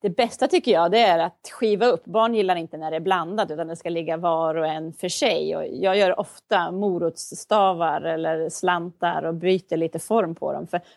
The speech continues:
formen har jättestor betydelse för barnen. Om jag, mm, gör spiraler av moroten, att det blir långa spagettisar, så tycker de att det är jätteskoj att äta. Jag brukar oftast lägga fram en stor tallrik med olika slags grönsaker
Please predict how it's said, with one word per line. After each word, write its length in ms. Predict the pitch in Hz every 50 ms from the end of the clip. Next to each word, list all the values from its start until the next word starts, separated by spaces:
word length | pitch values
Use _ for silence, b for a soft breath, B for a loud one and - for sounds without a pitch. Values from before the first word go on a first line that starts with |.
| b
formen 440 | - - - 277 359 277 196 165 180
har 80 | 175 -
jättestor 540 | 185 208 208 - - - 170 - - 262
betydelse 520 | 214 170 165 - 214 214 202 170 - - 151
för 100 | - 160
barnen. 440 | 151 226 247 226 - - - 180 - b b b b b b b -
Om 160 | 185 196 196
jag, 340 | 190 190 190 190 185 175 185
mm, 640 | 180 180 175 175 175 165 165 160 - 180 - - - _ _ _ _ _ _
gör 240 | - 196 208 190 190
spiraler 600 | 185 - - - 208 226 233 254 247 220 185 175
av 220 | 170 170 160 165 156 160 165 165 170
moroten, 500 | 180 175 165 170 170 170 - - 165 160
att 80 | 160
det 60 | - 151
blir 120 | 170 160
långa 240 | 165 170 165 165 170
spagettisar, 680 | - - - 160 190 196 - - 196 - - 165 160
så 80 | - -
tycker 180 | 170 - 147
de 80 | 147 156
att 60 | 156
det 80 | 160 180
är 200 | 196 190 175 202
jätteskoj 640 | - - _ - 185 175 - - 247 262 196 165
att 160 | 190 202 - -
äta. 200 | _ - - - b b b b
Jag 80 | b -
brukar 160 | 196 208 220
oftast 200 | 175 - 170 -
lägga 200 | 180 175 170 175
fram 360 | - - 233 240 226 190 170
en 80 | 160 165
stor 200 | - - - 165
tallrik 440 | - - 185 170 175 196 208 208 -
med 120 | 170 165
olika 360 | 165 170 180 185 - - 185
slags 320 | - - - 143 - - -
grönsaker 800 | - 165 170 170 160 160 - 185 175 170 - - 160 156 165